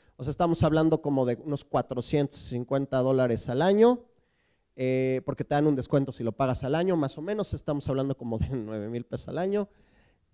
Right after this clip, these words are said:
El Windows diez cuesta alrededor de tres mil la versión Home, que es el que traen todas sus computadoras cuando la compran,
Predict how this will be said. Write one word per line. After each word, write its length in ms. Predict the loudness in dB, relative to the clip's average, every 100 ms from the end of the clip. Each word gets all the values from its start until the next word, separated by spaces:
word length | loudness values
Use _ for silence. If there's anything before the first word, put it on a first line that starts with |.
| 0
El 220 | 4 4
Windows 460 | 4 8 10 10
diez 580 | 8 12 12 12 6 -6 -12 _ _ _ _ _ _ _ _ _ _ _ _ _ _ -20 _ _ -4
cuesta 540 | 2 4 2 4 6
alrededor 640 | 6 4 4 4 4 4 2
de 300 | -4 -4 -4
tres 320 | -4 -4 -4
mil 320 | -4 -4 -4 -4
la 120 | -2
versión 340 | -2 -2 -6 -2
Home, 300 | 2 2 2
que 160 | -4 -2
es 120 | 0
el 100 | -2
que 140 | -4
traen 240 | 0 0 2
todas 200 | 2 2
sus 120 | 2
computadoras 500 | -6 -10 -2 0 0
cuando 180 | 0 2
la 120 | 2
compran, 500 | 2 2 6 4 4